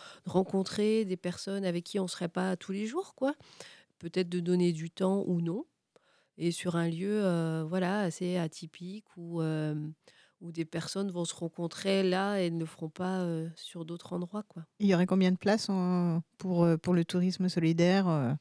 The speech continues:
Speaker 1: Alors, il y a un gîte de groupe qui serait, qui pourrait accueillir quatorze personnes. Et après, sur, euh, sur les emplacements, euh, insolites, on est plutôt sur une dizaine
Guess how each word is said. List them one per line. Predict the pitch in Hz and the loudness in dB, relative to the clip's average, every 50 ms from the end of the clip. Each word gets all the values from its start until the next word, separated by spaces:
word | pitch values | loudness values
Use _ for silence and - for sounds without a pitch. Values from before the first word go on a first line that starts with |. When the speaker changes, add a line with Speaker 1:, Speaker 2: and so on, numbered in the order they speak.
| - _ - | -6 _ -6
Speaker 1:
Alors, | 180 185 190 | -2 0 0
il | 196 | 2
y | 196 | 0
a | 196 196 | 0 0
un | 202 | -2
gîte | 202 190 214 202 190 | -2 -4 -6 -8 -8
de | 185 202 | -8 -8
groupe | 196 190 185 220 208 - _ | -8 -8 -10 -12 -12 -14 _
qui | - - 185 180 180 175 175 175 170 170 - | -18 -16 -14 -14 -14 -12 -10 -10 -10 -12 -14
serait, | - - - 175 175 175 175 170 170 170 165 165 | -18 -14 -8 -4 -2 0 2 2 2 2 0 -2
qui | - - | -4 -10
pourrait | _ 180 180 180 | _ -4 -4 -4
accueillir | 175 - 185 185 175 180 180 - | -4 -4 -8 -6 -6 -6 -8 -8
quatorze | - 170 165 - - 180 175 170 180 - | -10 -10 -12 -10 -8 -8 -6 -6 -8 -12
personnes. | - - 165 - - - 226 262 302 311 - - - - - - - _ - | -12 -12 -12 -12 -8 -6 -4 -4 -4 -6 -10 -18 -20 -20 -20 -20 -20 _ -10
Et | - 165 | -4 -2
après, | 160 160 - - - 208 214 220 214 | -2 -2 -4 -4 -4 -2 0 0 -2
sur, | - - - - 190 180 170 170 | -4 -8 -10 -8 -8 -6 -4 -2
euh, | 170 170 165 160 160 160 160 160 160 160 | 0 0 0 0 0 0 0 0 -2 -4
sur | 160 - - | -4 -6 -6
les | 170 170 170 175 | -4 -2 -2 -2
emplacements, | 170 170 - 170 170 170 - - - 180 180 180 185 185 180 170 | -2 -4 -4 -6 -8 -8 -8 -8 -10 -8 -6 -4 -4 -4 -2 -2
euh, | 165 160 160 160 160 160 156 156 156 165 180 - | -2 -4 -4 -4 -4 -4 -6 -6 -8 -10 -14 -16
insolites, | - 170 175 - - 175 180 208 - - | -16 -14 -14 -12 -12 -12 -12 -12 -10 -8
on | 190 175 | -6 -6
est | 165 | -6
plutôt | 160 - - - 180 | -8 -10 -14 -16 -16
sur | 185 - - 185 180 | -16 -14 -14 -12 -10
une | 170 165 160 | -10 -10 -12
dizaine | 165 165 165 165 160 160 | -14 -18 -16 -14 -14 -14